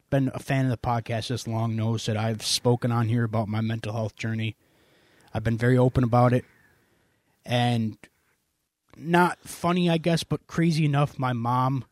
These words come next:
listening to the podcast is how she found out. Because I was always afraid to tell her about it, was how she found out about it. And let me tell you guys, once I started talking to people about it,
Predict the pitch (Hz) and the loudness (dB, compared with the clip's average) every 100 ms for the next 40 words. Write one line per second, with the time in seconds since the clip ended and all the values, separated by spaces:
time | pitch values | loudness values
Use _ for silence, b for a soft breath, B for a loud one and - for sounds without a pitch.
0 | _ 143 135 139 123 127 120 120 123 120 | _ -2 0 0 -2 -4 -2 -2 -2 -2
1 | 127 127 - 127 110 117 113 - 123 - | -2 -2 -4 -8 -8 -6 -6 -6 -8 -4
2 | 117 110 98 110 135 b b b b b | -4 -4 -2 0 0 b b b b b
3 | b b b _ _ _ - 120 120 117 | b b b _ _ _ -4 0 2 2
4 | 113 113 117 113 - 117 104 - 107 104 | 4 4 2 -2 -4 -6 -6 -6 -4 -2
5 | 127 127 131 139 123 110 - 120 - 123 | -2 0 0 0 -2 -4 -2 -2 -2 -4
6 | 123 113 113 117 123 127 131 - B B | -2 -2 -2 0 2 2 0 -8 B B
7 | B B - 117 135 135 139 127 120 107 | B B -4 0 2 2 2 0 0 -4
8 | 104 - 135 160 165 - 160 143 - - | -8 -4 -2 0 0 0 0 -2 -6 -4
9 | 139 - 160 151 - 175 170 165 165 165 | -2 0 -2 0 0 0 2 2 2 2
10 | 175 | 2